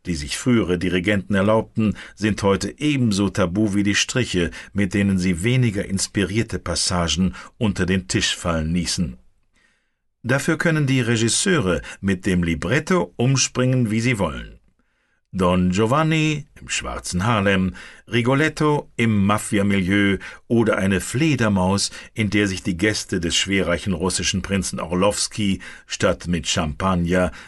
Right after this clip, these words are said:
mit Kokain berauschen. Transformationen dieser Art sind heute gang und gäbe, besonders in Opernhäusern, die Grund haben, von den mittelmäßigen Leistungen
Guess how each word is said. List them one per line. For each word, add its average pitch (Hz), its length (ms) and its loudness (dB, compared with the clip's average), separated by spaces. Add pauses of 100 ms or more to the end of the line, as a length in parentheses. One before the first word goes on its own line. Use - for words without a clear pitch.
mit 92 220 -2
Kokain 110 640 0
berauschen. 85 640 0 (460)
Transformationen 143 1300 0
dieser 123 340 2
Art 95 220 -2
sind 92 260 0
heute 95 340 0
gang 95 240 2
und 98 140 0
gäbe, 67 400 -8 (320)
besonders 98 540 2
in 123 200 0
Opernhäusern, 98 800 2
die 95 100 0
Grund 92 360 0
haben, 90 340 0 (240)
von 101 240 0
den 90 320 2
mittelmäßigen 107 880 0
Leistungen 85 640 -2